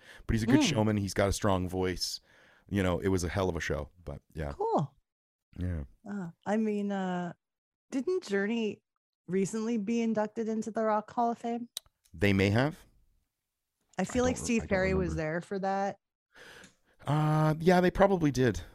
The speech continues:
Speaker 2: It's possible. Can't
Speaker 1: Yeah.
Speaker 2: quite remember.
Speaker 1: Yeah.
Speaker 2: I'm glad that, um, Bon Jovi was before Alec John Such passed away, though.
Speaker 1: Yes.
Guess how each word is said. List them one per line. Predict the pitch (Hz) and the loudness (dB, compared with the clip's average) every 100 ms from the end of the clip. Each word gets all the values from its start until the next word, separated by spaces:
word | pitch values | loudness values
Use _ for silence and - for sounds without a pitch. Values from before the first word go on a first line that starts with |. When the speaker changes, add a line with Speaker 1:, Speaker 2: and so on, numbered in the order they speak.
| - _ _ _ _ _ _ | -20 _ _ _ _ _ _
Speaker 2:
It's | _ | _
possible. | 147 127 - 113 139 _ _ | -10 -10 -12 -16 -18 _ _
Can't | - 131 | -16 -8
Speaker 1:
Yeah. | 98 | -4
Speaker 2:
quite | 92 | -4
remember. | 82 135 139 143 147 _ _ _ _ - | -4 -10 -12 -14 -16 _ _ _ _ -6
Speaker 1:
Yeah. | 90 78 73 - - - - | -2 -2 -6 -14 -18 -12 -4
Speaker 2:
I'm | 202 | 0
glad | 202 202 214 | 2 0 2
that, | 214 202 - | 2 0 0
um, | 180 151 143 135 147 _ _ _ _ - | 0 0 -2 -6 -12 _ _ _ _ -4
Bon | 175 175 | -2 0
Jovi | 160 156 170 | 2 2 2
was | 156 151 | 2 0
before | 147 151 156 143 | -2 -4 -2 -2
Alec | 131 139 143 | 0 -2 -2
John | 143 135 | -4 -4
Such | 131 135 - | -4 -6 -4
passed | 139 131 - | -4 -4 -4
away, | 131 123 | -4 -4
though. | 120 120 131 _ _ _ _ _ _ | -4 -6 -8 _ _ _ _ _ _
Speaker 1:
Yes. | 101 90 - - | -4 -4 -4 -8